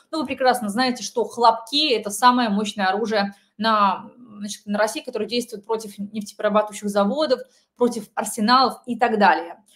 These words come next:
Пожары были. Э, факт указывает на очередное прощупывание вражеской системы обороны, воздуха и обычно которые заканчиваются ударом в короткой перспективе, считает Пётр Андрущенко. Ну и железная логика Аптилудинова на фоне всех этих событий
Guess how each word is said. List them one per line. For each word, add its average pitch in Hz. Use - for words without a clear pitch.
Пожары 262
были. 330
Э, 226
факт 269
указывает 226
на 220
очередное 220
прощупывание 220
вражеской 220
системы 208
обороны, 214
воздуха 214
и 214
обычно 233
которые 226
заканчиваются 208
ударом 220
в -
короткой 196
перспективе, 220
считает 202
Пётр 208
Андрущенко. -
Ну 370
и -
железная 311
логика 285
Аптилудинова 285
на 220
фоне 220
всех 208
этих 196
событий 254